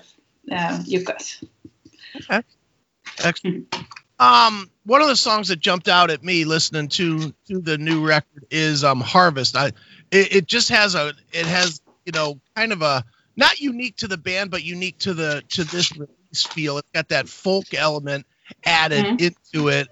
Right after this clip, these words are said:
Speaker 2: um, that I'm assuming Tuomas brought to the band. Um, yeah, you, you've mentioned him a couple times, and I, I think he's,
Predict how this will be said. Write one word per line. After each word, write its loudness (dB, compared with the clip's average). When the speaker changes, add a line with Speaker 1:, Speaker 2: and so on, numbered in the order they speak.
Speaker 2:
um, -4
that 2
I'm 0
assuming -4
Tuomas -2
brought 4
to -4
the -8
band. -2
Um, 0
yeah, 2
you, 4
you've 2
mentioned 2
him 0
a 0
couple 0
times, 0
and -2
I, 2
I 4
think -14
he's, -10